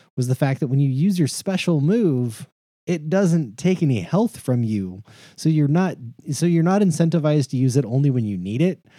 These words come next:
So you can just spam it. So in this case, you're, now you're gonna be more incentivized to use it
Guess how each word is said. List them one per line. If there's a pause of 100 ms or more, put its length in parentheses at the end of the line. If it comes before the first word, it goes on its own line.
(100)
So
you
can
just
spam
it. (520)
So
in
this
case, (360)
you're,
now
you're
gonna
be
more
incentivized
to
use
it